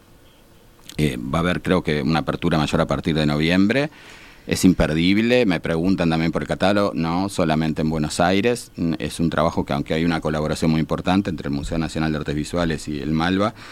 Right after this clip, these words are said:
es una exposición del Malva en el aniversario del Malva. Eh, fue muy emocionante, este, ver el lugar que se le daba en ese momento, este, porque se festejaban las dos cosas. Entre el lunes veintiuno y el martes veintidós se festejaron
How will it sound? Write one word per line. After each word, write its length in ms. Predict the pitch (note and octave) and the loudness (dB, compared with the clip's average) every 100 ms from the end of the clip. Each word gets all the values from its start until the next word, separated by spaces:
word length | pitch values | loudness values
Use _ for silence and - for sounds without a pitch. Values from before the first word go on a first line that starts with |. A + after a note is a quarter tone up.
| - - - | -20 -18 -6
es 160 | E2+ | -2
una 80 | F#2 | 0
exposición 380 | E2+ D#2 G2 F2 | 0 0 2 2
del 240 | F2+ G2 F#2+ | 2 2 2
Malva 400 | F2+ G2 G#2 - | 2 0 0 -2
en 160 | F#2+ G2+ | 0 0
el 140 | D#2 | 0
aniversario 600 | D2+ C#2+ C2+ - C#2 B1+ | -4 -6 -8 -6 -6 -6
del 140 | B1 B1+ | -6 -6
Malva. 480 | A#1 G1+ G1+ - - | -6 -6 -10 -14 -8
Eh, 260 | D2 D#2 C2+ | -2 -2 0
fue 140 | F#2+ | 2
muy 180 | G2+ A2 | 4 4
emocionante, 1120 | G#2 F#2 F2 F2 F#2+ G2 A#2 G#2+ G2+ - D2+ | 4 2 0 0 2 0 2 2 0 -2 -6
este, 540 | D2+ - - C#2+ B1+ G#1+ - | -8 -10 -8 -6 -6 -10 -2
ver 180 | E2 E2+ | 2 4
el 80 | F#2 | 4
lugar 440 | E2 D#2+ F#2 F#2+ | 2 2 2 0
que 100 | G2 | 0
se 140 | F2 D#2+ | 0 0
le 100 | D#2 | 0
daba 260 | D#2+ F2+ | 2 2
en 80 | E2 | 0
ese 200 | D#2+ D#2+ | -2 -2
momento, 720 | D#2 D2+ E2 F2+ F2+ A2+ A#2+ - - - - - - | -2 0 0 0 0 -2 -2 -6 -18 -20 -20 -20 -6
este, 380 | D2+ D2 - - | -6 -4 -6 -4
porque 160 | C#2+ | -2
se 80 | D2+ | -2
festejaban 460 | D2+ C#2+ D#2+ E2 E2+ | -2 -4 0 0 2
las 140 | D2+ | 0
dos 100 | E2+ | -4
cosas. 380 | - G2 - C#2+ | -2 -2 -4 -8
Entre 260 | C2+ - C#2 | -8 -4 -4
el 60 | |
lunes 260 | D2+ F2+ F#2 | 0 0 0
veintiuno 400 | D#2+ D#2 F2 E2 | 0 0 0 0
y 20 | |
el 60 | D#2 | 0
martes 260 | E2 E2+ | -2 -2
veintidós 360 | D#2+ D2+ E2+ F2+ | -2 -2 -2 -2
se 100 | F2+ | -4
festejaron 720 | C2+ - C#2+ D2+ E2 D#2 | -6 -10 -2 0 2 0